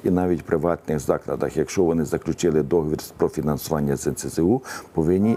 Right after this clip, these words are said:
і робляться безкоштовно. На судинні операції виділяється Н С З У досить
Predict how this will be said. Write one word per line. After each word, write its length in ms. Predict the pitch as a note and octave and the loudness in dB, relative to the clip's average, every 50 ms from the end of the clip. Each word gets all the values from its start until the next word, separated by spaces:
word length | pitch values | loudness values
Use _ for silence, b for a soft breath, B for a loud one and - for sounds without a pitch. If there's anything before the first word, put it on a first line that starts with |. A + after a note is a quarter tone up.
| F#4 - | 0 2
і 100 | F#2+ E2 | 2 2
робляться 560 | D#2 E2+ E2+ D#2+ D#2+ F#2+ F2+ - - G#2+ G#2 B B B B B - | 2 2 2 2 0 -2 -4 -2 -2 -4 -4 B B B B B 0
безкоштовно. 720 | D2 F#2 F2+ - - F#2+ - - - D2 C2+ A#1+ G1+ G1+ - B B B B B B - | 0 0 0 0 -2 -4 -2 -2 -2 -2 0 -2 -2 -8 -12 B B B B B B 0
На 180 | E2 F#2+ F#2+ | 0 2 2
судинні 480 | F2+ - F#2+ F#2+ D#2+ G#2+ A2 G#2 F#2+ F2+ | 2 0 0 2 2 4 4 4 4 2
операції 580 | E2 - - D#2+ D#2+ D2+ D2+ - - - A2+ | 2 0 0 0 0 0 -2 -4 -2 -2 0
виділяється 840 | F#2+ F#2 E2+ D2+ F2 F2 E2+ F2+ E2+ E2 D#2+ D2 - - - C2+ B1 - B B B B B - | 2 2 2 2 2 2 2 2 2 2 0 0 -2 -2 -4 -4 -4 -4 B B B B B -2
Н 100 | F2 E2 | 0 0
С 160 | - - E2+ | 2 0 0
З 120 | D2 C#2 | 0 2
У 140 | E2+ G2 G#2+ | 2 0 0
досить 640 | F2+ D#2+ E2+ E2+ E2 - - G2 F#2+ - - - | 0 2 0 0 2 2 0 -2 -2 -2 -6 -10